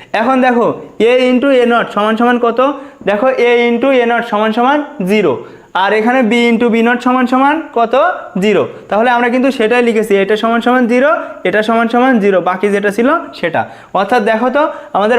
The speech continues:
অবশিষ্ট এটা রয়েছে। এখন এটা কোন গেটের সমতুল্য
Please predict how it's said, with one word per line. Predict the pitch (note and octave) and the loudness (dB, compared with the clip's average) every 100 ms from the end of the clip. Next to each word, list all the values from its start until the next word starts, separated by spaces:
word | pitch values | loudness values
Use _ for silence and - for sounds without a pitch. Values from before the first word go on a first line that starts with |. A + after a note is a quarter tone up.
| A3+ | 2
অবশিষ্ট | A3 A#3 A3+ C4 G#3+ | 2 2 0 0 0
এটা | G#3+ G3+ | 0 0
রয়েছে। | G#3+ G3+ C3+ - - - G3+ | 0 0 -4 -6 -16 -4 -2
এখন | A3+ C4 - - - - G#3+ | 0 0 0 -4 -16 -2 0
এটা | A3 C4+ D4+ - - | 2 0 0 -4 -2
কোন | C4+ B3+ | 0 2
গেটের | C4+ C#4 C#4 | 2 0 0
সমতুল্য | A#3+ G#3+ G3 | 0 0 0